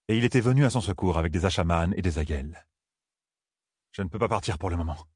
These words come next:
On dirait que des amis sont là pour moi. Ne t'en fais pas, je te protégerai. » Un éclair déchiqueté vint faire exploser un arbre à la lisière du bosquet, passant assez près de Rand pour lui roussir les cheveux.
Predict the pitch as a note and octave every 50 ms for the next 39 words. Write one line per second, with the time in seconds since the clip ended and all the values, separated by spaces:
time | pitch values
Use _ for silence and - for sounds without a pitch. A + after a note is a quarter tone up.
0 | _ _ _ _ _ _ _ _ _ _ _ _ G2 E2 G2 E2+ F2+ - G#2 G2+
1 | G2+ F2+ G#2+ G#2 G#2+ - - G2+ F#2+ F2+ - G2 F#2+ F2 C#2+ - - - _ _
2 | _ _ _ _ _ _ _ _ _ _ _ - - C#3 - C3+ B2+ - G2+ D#2+
3 | - - _ _ _ _ _ _ - - B2+ - - - F#2+ D#2+ D2 C#2 - -
4 | _ _ _ _ _ _ _ _ _ _ _ _ _ _ _ _ _ _ _ _
5 | _ _ _ - G2+ G2+ A2+ A#2+ - - D#3 D#3+ D3+ - F2+ A#2+ - - - D#2
6 | - - - G#2+ A#2+ C3 C3+ A#2+ - _ _ _ - F#2+ - - A#2 B2 A#2+ -
7 | - - A#2+ G#2 B2 A2 F2 D#2+ D#2+ D#2+ D#2+ D2+ C#2+ C#2 C#2 D2 D2 C#2 C#2 _
8 | _ _ _ _ - E2 E2+ E2 F2+ E2 F#2 E2+ D2 F2 D#2+ E2+ D#2+ - - -
9 | D#2 C#2 C2+ A1+ - _ _ _ _ _ _ _ _ _ _ _ _ _ _ -
10 | F#2 E2+ - G#2+ F2+ E2+ D#2+ - F#2+ - A2+ G#2 E2+ D#2+ D#2 D#2+ F#2+ G2+ F#2+ -
11 | E2+ E2 D#2+ D#2+ F2 - - - E2+ D#2+ - - E2 C#2+ D2 C#2 B1 A1